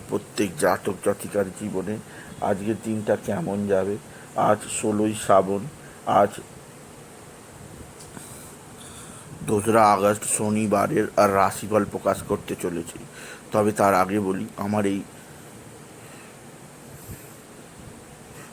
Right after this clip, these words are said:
সুকান্ত সাউ YouTube চ্যানেলটিকে অবশ্যই সাবস্ক্রাইব করুন,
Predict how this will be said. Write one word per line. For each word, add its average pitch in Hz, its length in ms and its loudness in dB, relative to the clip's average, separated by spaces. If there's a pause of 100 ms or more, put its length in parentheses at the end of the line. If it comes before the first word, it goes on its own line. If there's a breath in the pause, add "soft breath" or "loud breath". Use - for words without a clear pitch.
(140)
সুকান্ত 107 380 2 (180)
সাউ 104 260 8 (140)
YouTube 107 360 -2
চ্যানেলটিকে 101 560 0
অবশ্যই 101 520 0 (100)
সাবস্ক্রাইব 101 540 0 (100)
করুন, 98 280 -2